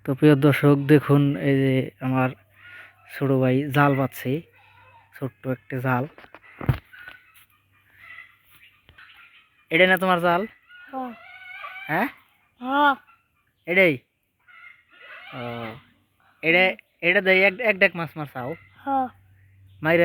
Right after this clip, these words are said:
Speaker 1: আবার বেচে থুইছাও?
Speaker 2: হ্যাঁ।
Speaker 1: আড়ে?
Speaker 2: হ্যাঁ।
Speaker 1: না বাজার নিয়ে গেছিলাম সকালে?
Speaker 2: আড়ে।
Speaker 1: আড়ে নিয়ে গেছিলাও?
Speaker 2: হ্যাঁ।
Speaker 1: কত করে ভাগা বেচছাও? পঞ্চাশ টাকা না ষাট টাকা?
Speaker 2: ষাট টাকা।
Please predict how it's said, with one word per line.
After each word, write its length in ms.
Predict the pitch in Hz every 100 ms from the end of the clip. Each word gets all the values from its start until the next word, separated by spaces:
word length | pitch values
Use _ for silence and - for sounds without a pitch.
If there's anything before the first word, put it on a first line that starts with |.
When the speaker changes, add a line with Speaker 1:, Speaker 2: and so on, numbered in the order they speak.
| 165
Speaker 1:
আবার 160 | 160 156
বেচে 240 | 190 196
থুইছাও? 400 | - 151 143 127 - _
Speaker 2:
হ্যাঁ। 320 | _ 262 254 240 -
Speaker 1:
আড়ে? 240 | 135 139 120 _ _ - - _ _ -
Speaker 2:
হ্যাঁ। 260 | 247 240 233 _
Speaker 1:
না 60 | 147
বাজার 260 | 147 170 180
নিয়ে 120 | 160
গেছিলাম 260 | 135 135 127
সকালে? 300 | 131 117 110 - _ _ - - _ -
Speaker 2:
আড়ে। 340 | 247 269 311 277 220 _ _ _ _ - 131
Speaker 1:
আড়ে 140 | 160
নিয়ে 140 | 196 165
গেছিলাও? 300 | 143 131 107 _ _ _
Speaker 2:
হ্যাঁ। 240 | 262 262 240 _ _ _ _ _ _ _ _ - - - _ - - - -
Speaker 1:
কত 140 | 165 185
করে 220 | 180 165
ভাগা 200 | 151 160
বেচছাও? 260 | 156 - 135
পঞ্চাশ 320 | 156 160 151
টাকা 120 | -
না 100 | 139
ষাট 180 | 131 139
টাকা? 260 | _ 127 110 - - - 698 679 _ _
Speaker 2:
ষাট 200 | 269 269
টাকা। 240 | - 277